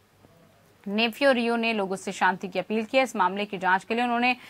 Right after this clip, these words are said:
एसआईटी का गठन कर दिया है। सीएम ने ट्वीट कर कहा कि मौन के ओटिंग में नागरिकों की हत्या दुर्भाग्यपूर्ण घटना थी और अत्यंत निंदनीय है। मैं शोक संयंत्र परिवारों के प्रति संवेदना व्यक्त करता हूं और घायलों को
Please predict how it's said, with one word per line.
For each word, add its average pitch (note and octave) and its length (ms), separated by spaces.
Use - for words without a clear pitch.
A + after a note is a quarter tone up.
एसआईटी C#4 420
का C#4 120
गठन G#3+ 300
कर A3 120
दिया G#3+ 200
है। A#3+ 200
सीएम G#3+ 280
ने G#3+ 360
ट्वीट C#4 220
कर A3+ 180
कहा G#3 420
कि A#3 200
मौन B3 320
के C#4 300
ओटिंग B3+ 420
में A#3+ 280
नागरिकों A3+ 500
की A#3+ 120
हत्या G#3+ 400
दुर्भाग्यपूर्ण G#3 760
घटना G3+ 360
थी C#4+ 220
और A3 140
अत्यंत C4+ 440
निंदनीय A3 480
है। B3+ 280
मैं B3+ 420
शोक F4+ 400
संयंत्र C4 600
परिवारों A3+ 400
के A#3+ 120
प्रति A3 380
संवेदना G3+ 500
व्यक्त G#3 300
करता B3 260
हूं B3+ 140
और A#3+ 100
घायलों A#3 420
को G3+ 300